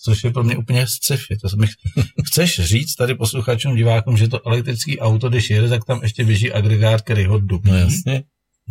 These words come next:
Speaker 1: To je ale
Speaker 2: Jasně.
Speaker 1: jako, to je úplně zvrhlost, ne?
Speaker 2: No,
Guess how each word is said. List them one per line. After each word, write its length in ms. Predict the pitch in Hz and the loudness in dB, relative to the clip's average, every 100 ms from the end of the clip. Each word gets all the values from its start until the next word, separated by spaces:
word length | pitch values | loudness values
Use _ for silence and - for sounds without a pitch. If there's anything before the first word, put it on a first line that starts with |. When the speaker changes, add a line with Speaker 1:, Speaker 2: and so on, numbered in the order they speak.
| 107 | -2
Speaker 1:
To 60 | 85 | 0
je 60 | 82 | 0
ale 180 | 87 | 0
Speaker 2:
Jasně. 100 | 90 87 | -2 -2
Speaker 1:
jako, 180 | 101 | -2
to 100 | 92 | -2
je 60 | 90 | -2
úplně 280 | 90 104 104 | -2 2 2
zvrhlost, 540 | 95 107 98 87 - | 2 2 2 -2 -6
ne? 120 | 98 - _ _ - | -8 -8 _ _ -2
Speaker 2:
No, 340 | 107 147 170 | -2 0 -4